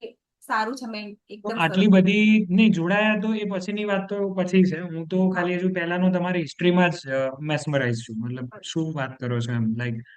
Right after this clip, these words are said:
Speaker 2: it's feel like this. તો દસ વર્ષથી આટલી બધી તકલીફો, તમે ડોક્ટર આટલા બધા ચેન્જ કર્યા અને જ્યારે, અ, પરિણામ ના મળે, આપણને સારું મહેસૂસ ના થાય, તો શું વિચાર આવે? તમે શું વિચારતા હતા રેખાબેન તમારા પરિવારને લઈને એ વખતે?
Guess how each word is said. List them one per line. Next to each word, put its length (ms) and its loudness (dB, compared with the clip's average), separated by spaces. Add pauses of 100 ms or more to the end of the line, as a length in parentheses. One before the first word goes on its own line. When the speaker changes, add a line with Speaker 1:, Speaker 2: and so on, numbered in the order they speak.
(400)
Speaker 2:
it's 300 -10
feel 140 2
like 160 -2
this. 160 0 (440)
તો 380 8
દસ 320 4
વર્ષથી 400 2
આટલી 180 2
બધી 220 2
તકલીફો, 540 -2
તમે 240 -4
ડોક્ટર 360 -6
આટલા 180 -2
બધા 260 0
ચેન્જ 280 -2
કર્યા 260 -2
અને 500 -2 (220)
જ્યારે, 460 0 (420)
અ, 180 -2
પરિણામ 440 2
ના 240 0
મળે, 320 -2
આપણને 500 -6
સારું 480 -4
મહેસૂસ 420 -6
ના 140 -4
થાય, 240 -6
તો 280 -4
શું 240 0
વિચાર 300 2
આવે? 180 -2
તમે 200 2
શું 140 2
વિચારતા 320 0
હતા 120 -6
રેખાબેન 400 -4 (280)
તમારા 240 -2
પરિવારને 500 -2
લઈને 200 -6
એ 20 -8
વખતે? 320 -8